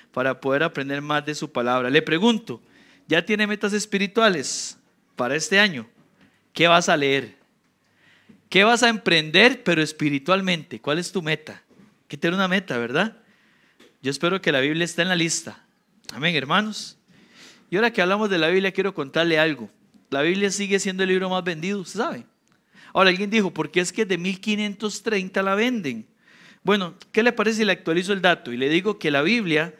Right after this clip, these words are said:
es el libro más vendido en los últimos cincuenta años. Es más, se lo pongo más reciente. Hicieron una feria del libro el año pasado, o sea, ayer, ¿eh? En Santo Domingo, República Dominicana,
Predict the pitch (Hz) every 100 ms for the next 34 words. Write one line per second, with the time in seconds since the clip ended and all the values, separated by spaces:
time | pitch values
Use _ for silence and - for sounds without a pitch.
0 | _ _ _ - 180 208 196 202 196 185
1 | 190 175 185 170 185 185 170 - 175 170
2 | 175 165 165 165 160 170 165 117 - -
3 | - _ _ _ _ _ _ _ _ _
4 | _ _ 202 247 214 180 - 226 240 240
5 | 233 226 226 202 156 170 214 233 220 220
6 | 220 202 202 240 285 403 _ - 127 135
7 | 185 196 180 190 190 196 - _ - 147
8 | 135 127 160 - - 156 - - - -
9 | - _ - 131 139 135 147 135 147 196
10 | 208 180 151 160 180 180 190 185 185 190
11 | 202 180 165 180